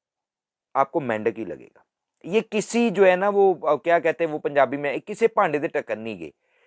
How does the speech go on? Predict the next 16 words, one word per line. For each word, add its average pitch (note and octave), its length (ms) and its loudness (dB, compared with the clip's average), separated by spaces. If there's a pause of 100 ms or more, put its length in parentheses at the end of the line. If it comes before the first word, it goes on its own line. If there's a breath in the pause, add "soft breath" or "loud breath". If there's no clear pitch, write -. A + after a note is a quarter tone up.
(240)
ये G#3 340 6
जिस D#3 360 -8
पे A3+ 140 2
फिट A3+ 400 -4
आते F#3+ 240 2
हैं G3 80 -2
ना, G3+ 80 -4
उसी F#3 180 -6
की F3+ 120 -8
गोद B2 260 -4
में A2+ 140 -8
बैठ E2+ 200 -4
जाते D#2 300 -16
हैं। C2+ 140 -20 (880)
सारे C4+ 360 6
ही, F3 140 -6